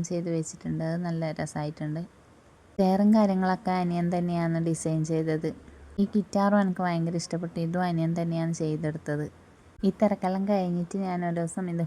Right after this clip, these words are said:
ഹോം ടൂർ ഞാൻ കാണിച്ചു തരാം. ഏച്ചിൻ്റെ മോളാണ്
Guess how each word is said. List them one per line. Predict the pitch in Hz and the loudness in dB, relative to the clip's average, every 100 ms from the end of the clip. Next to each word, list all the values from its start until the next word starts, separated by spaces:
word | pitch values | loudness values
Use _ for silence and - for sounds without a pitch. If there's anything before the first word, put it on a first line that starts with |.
| 190 | 0
ഹോം | 170 165 165 | 0 0 0
ടൂർ | 170 170 175 | -2 -2 -2
ഞാൻ | 170 165 | -2 0
കാണിച്ചു | 160 160 160 175 165 | 0 0 -2 -4 -2
തരാം. | 160 165 - - - - - _ - - _ - 190 | -2 -6 -10 -20 -20 -20 -20 _ -20 -20 _ -4 0
ഏച്ചിൻ്റെ | 175 - 202 208 | 0 4 6 6
മോളാണ് | 196 180 180 | 6 2 0